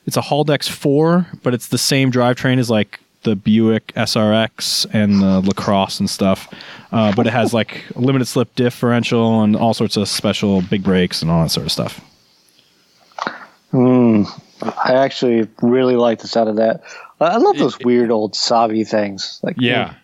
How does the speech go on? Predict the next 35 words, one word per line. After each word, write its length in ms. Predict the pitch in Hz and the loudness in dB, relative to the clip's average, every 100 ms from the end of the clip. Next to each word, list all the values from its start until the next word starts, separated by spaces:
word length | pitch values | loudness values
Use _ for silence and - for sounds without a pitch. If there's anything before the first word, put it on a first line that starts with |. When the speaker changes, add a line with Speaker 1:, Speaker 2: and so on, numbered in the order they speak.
| _ _ _ - | _ _ _ -2
Speaker 1:
Yeah, 260 | 165 156 143 | 2 2 4
we, 160 | 202 | 4
Speaker 2:
I 100 | 233 | 4
don't 140 | 226 226 | 2 0
know. 80 | 208 | 0
Speaker 1:
we, 380 | 226 269 247 190 | 2 4 2 2
we've 540 | 190 247 226 139 147 | 2 4 2 0 -2
definitely 380 | 180 180 175 160 | 0 2 2 2
missed, 240 | 156 - | 2 2
I 100 | 143 | 2
mean, 260 | 139 127 127 | 2 2 0
uh, 140 | 120 | 0
Dave, 360 | 107 151 151 143 | 2 2 2 2
Dave 200 | 123 127 | 0 2
has 220 | 120 107 | 0 0
a, 200 | 107 98 - | 2 0 2
an 120 | 104 | 2
N 120 | 104 | 2
G 300 | 95 101 98 - | 2 2 2 2
nine 260 | 107 98 | 2 2
hundred. 440 | 123 151 151 147 143 | 2 2 2 2 2
Speaker 3:
Yeah. 340 | 117 90 80 - - | -2 -2 -6 -10 -2
Speaker 1:
I 160 | 117 120 | 0 2
have 180 | 117 107 | 0 0
the, 200 | 107 92 | 0 2
the 140 | 113 | 2
nine 220 | 113 110 | 2 2
three. 380 | - 123 123 120 | 0 0 2 2
We're, 360 | 117 117 113 107 - | 2 2 0 -2 -4
we're 220 | 131 135 | -2 -2
fans 460 | - 151 143 139 120 | 0 2 2 2 0
of 380 | 113 104 131 | 0 0 -4
the 140 | 120 117 | -2 0
weird, 400 | 123 123 120 110 | 2 2 0 -2
quirky 640 | - 117 113 113 110 104 | -2 -2 2 2 4 2